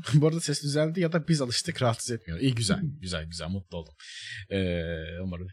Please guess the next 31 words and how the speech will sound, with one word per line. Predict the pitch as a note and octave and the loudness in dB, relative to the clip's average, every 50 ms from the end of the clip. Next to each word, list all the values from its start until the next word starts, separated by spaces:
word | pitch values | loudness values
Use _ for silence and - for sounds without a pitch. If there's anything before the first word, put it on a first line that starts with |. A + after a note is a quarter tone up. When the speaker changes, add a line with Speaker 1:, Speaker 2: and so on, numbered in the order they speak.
| _ - | _ -8
Speaker 1:
herkesin | - F#2 F2 - - F2 E2 G#2 A2 G#2+ _ _ - - | -8 -8 -8 -8 -10 -10 -8 -8 -10 -12 _ _ -20 -16
kulağa | - - F2 F2 G2+ G#2+ | -10 -4 -2 0 0 0
alışmıştır | F#2+ G2 F#2+ - - G2 - - - F#2+ - - | 0 0 -2 -4 -6 -4 -4 -6 -6 -6 -14 -10
eğer | - F2+ F2 F2 E2+ | -8 -6 -6 -6 -6
bir | - | -6
sıkıntı | - - - - F#2 F2+ F2+ - A2+ G2+ | -8 -8 -8 -6 -8 -8 -6 -6 -6 -4
olduysa. | E2+ F#2+ G2 F#2+ G#2+ G2+ - - E2+ - _ - - - - - - - - - - - - _ - | -2 -2 0 0 0 0 0 0 -2 -6 _ -14 -14 -14 -14 -14 -14 -14 -16 -16 -20 -20 -18 _ -2
Ee, | D#3+ E3+ E3+ F3 F3+ F3+ F3+ F3 F3 F3 F3 F3 F3 F3 F3 E3 - - - - - - - - - | 2 2 4 4 4 2 2 2 2 2 0 0 0 0 -2 -4 -8 -14 -16 -18 -18 -20 -18 -6 0
yani | G3+ G#3+ G3+ D#3+ A#2 G2+ F#2+ - _ _ _ _ _ | 4 6 6 6 4 2 -4 -6 _ _ _ _ _
herkes, | _ - - E3 F3+ F3 F3+ - F3+ E3 D#3+ E3 E3+ - - C#3+ | _ -2 4 4 4 4 4 2 0 0 0 0 -6 -8 -12 -8
yani | D3+ B2+ A2 G#2 | -6 -6 -6 -6
ilgileniyorsanız | - F3+ G#3+ G#3+ G#3 - A#3+ A#3 A#3+ A#3+ - - C#3 A#2+ C#3+ F3 - - - | -2 0 0 0 2 2 2 2 4 2 2 0 0 -2 -2 -2 -4 -4 -2
birazcık | G3 F3+ D3 C3 B2 C3+ D#3+ D#3+ - - | 0 2 2 2 0 0 -6 -8 -8 -2
emek | - C#3+ D3 D3+ D3+ _ - - | 2 2 2 2 2 _ -6 -2
ve | C3 C3 | -2 0
zaman | B2 C3 C3+ C#3+ | 2 4 4 4
harcamanız | C#3 - C3 A#2+ A#2 A#2 A2+ B2+ B2+ A#2 | 2 2 0 0 0 0 0 0 0 0
gereken | A2+ A2+ G#2 G2 - - D3 D#3 D#3+ _ _ _ _ | 0 0 0 0 0 -2 -2 -2 -2 _ _ _ _
bir | G#2 B2 C3 | -4 -2 -2
hobi | B2 - C3 A#2 G#2 B2+ C#3 B2+ - _ _ - | -2 -2 -4 -2 0 0 -2 -2 -4 _ _ -6
diyebiliriz. | A#2 A2+ G#2+ G#2 G#2 A2 G#2+ A2 A2+ A2+ G#2 - | -2 0 2 2 2 0 -2 -4 -6 -6 -8 -6
Aslında | G#2 - - F#3+ F3+ | -8 -6 -6 -6 -8
çoğu | - - A#3+ F#3 D#3 | -8 -8 -6 -4 -4
hobi | C3+ A2 A2 | -4 -2 -2
de | A2 | -2
aslında | G#2 A2 A2 - C3 B2 | -2 -2 -4 -6 -4 -2
bunu | A#2+ B2 B2+ A#2+ | 0 0 0 2
barındırıyor | A#2+ B2 C3 C3 C3 B2+ C3 A2+ G2 D2+ | 2 2 4 2 0 0 -2 -2 -2 -4
ya. | D2+ E2 E2+ F#2 F#2+ G2 G2+ _ _ - - - _ _ _ _ - | -2 -2 -4 -4 -4 -6 -10 _ _ -20 -20 -20 _ _ _ _ -8
Yani | F2 F2+ F2 | -6 -2 0
belki, | F2+ F#2 G2 - - G2+ G2 F#2 | 0 0 0 -2 -4 -4 -4 -4